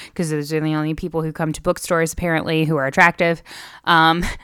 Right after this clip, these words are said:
<laughs> she comes into his bookstore and he notices her, immediately sort of becomes enthralled with her, and, uh, begins sort of talking to her in his head.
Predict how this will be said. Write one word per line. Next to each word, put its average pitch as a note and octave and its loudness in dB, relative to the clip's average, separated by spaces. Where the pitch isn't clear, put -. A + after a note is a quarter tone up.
<laughs> - -6
she A3 4
comes G#3 2
into B3+ 2
his A#3 2
bookstore F#3+ 0
and D#3 -2
he F#3 -6
notices A#3 0
her, G3+ 2
immediately F#3+ 2
sort F3 -2
of D#3+ 0
becomes E3 -2
enthralled F#3 4
with F3+ 0
her, D#3 0
and, D#3 2
uh, D3+ 0
begins D#3 -2
sort E3+ -6
of D#3 -10
talking C4+ 4
to F#3+ -6
her E3 0
in D#3+ -2
his D#3+ -4
head. B2 -6